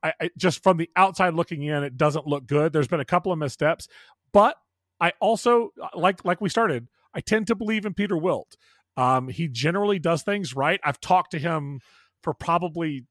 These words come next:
five or six different articles at this point, and he is a very sincere, smart, passionate person who generally gets things right, and when he doesn't, generally can accept the fact that he didn't get something right.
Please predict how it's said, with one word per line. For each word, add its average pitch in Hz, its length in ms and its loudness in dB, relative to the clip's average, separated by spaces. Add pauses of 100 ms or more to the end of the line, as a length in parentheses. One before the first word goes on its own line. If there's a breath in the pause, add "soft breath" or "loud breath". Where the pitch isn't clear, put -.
(100)
five 160 220 0
or 156 80 0
six - 260 -4
different 170 320 -2
articles 160 420 2
at 127 140 -12
this 151 240 -6
point, 214 360 -4 (1040)
and 156 500 0 (280 soft breath)
he 185 180 0
is 160 120 4
a 156 80 2
very 160 320 0
sincere, 190 760 -2 (200 soft breath)
smart, 170 560 0 (260)
passionate 208 560 -2
person 143 560 -2 (300 soft breath)
who 160 440 0 (160)
generally 196 560 0
gets 170 240 -4
things 143 300 -2
right, 160 240 2
and 139 120 -4
when 160 140 -2
he 160 100 -4
doesn't, 170 440 2 (100)
generally 190 400 0
can 185 160 -2
accept 190 340 -2
the 202 80 -4
fact 185 280 0
that 160 100 -4
he 156 80 -4
didn't 180 220 -4
get 160 180 -8
something 165 280 -6
right. 185 280 -8